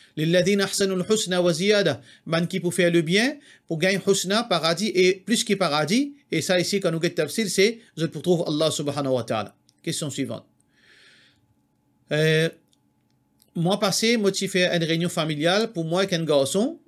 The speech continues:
Là, tous les deux familles sont d'accord. À ce garçon-là, peut demander nikah. Mais son maman peut dire l'année prochaine. Garçon-là, son intention, c'est qu'il finit faire nikah à cette heure. Et là, là, l'autre année, il fait walima.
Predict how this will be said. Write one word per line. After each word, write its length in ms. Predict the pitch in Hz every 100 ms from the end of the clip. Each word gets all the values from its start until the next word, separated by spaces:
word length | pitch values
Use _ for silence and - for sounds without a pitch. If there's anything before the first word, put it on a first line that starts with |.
| -
Là, 180 | 160 185
tous 220 | - 220
les 100 | 190
deux 100 | 180
familles 260 | 170 170
sont 100 | 185
d'accord. 440 | 180 151 175 202 -
À 40 |
ce 160 | - 202
garçon-là, 500 | 180 165 156 180 190
peut 260 | 185 170
demander 340 | 165 160 165 156
nikah. 340 | 156 185 151 - _ _ _ _ -
Mais 160 | 190
son 180 | 190 190
maman 280 | 170 170 208
peut 140 | 196
dire 160 | 156 190
l'année 220 | 165 165
prochaine. 420 | 151 151 147 147
Garçon-là, 400 | 151 151 175 185
son 160 | 180 165
intention, 460 | 151 147 151 202
c'est 160 | 202 165
qu'il 180 | 170 160
finit 220 | 180 190
faire 180 | 185 156
nikah 260 | 151 185
à 40 | 185
cette 240 | - 180
heure. 140 | 226 285 - - - -
Et 140 | - 170
là, 160 | 170
là, 140 | 175 196
l'autre 240 | 170 170
année, 180 | 160 185
il 100 | 185
fait 120 | 175
walima. 520 | 156 147 143 143 107